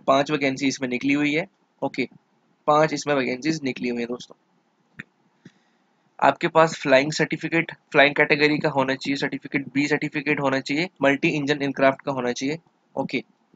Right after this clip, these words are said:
और साथ ही साथ एक हज़ार घंटे का आपके पास मल्टी इंजन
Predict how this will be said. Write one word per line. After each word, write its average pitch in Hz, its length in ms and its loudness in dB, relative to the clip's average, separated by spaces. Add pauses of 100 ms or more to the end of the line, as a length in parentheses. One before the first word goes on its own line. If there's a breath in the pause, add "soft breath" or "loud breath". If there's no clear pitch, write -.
(1700)
और 151 140 2
साथ 151 220 2
ही 175 60 -2
साथ 160 260 -2
एक 165 260 2
हज़ार 135 300 2
घंटे 135 300 -4
का 147 140 6
आपके 135 400 0
पास 151 320 2
मल्टी 135 320 0 (120)
इंजन 143 260 -2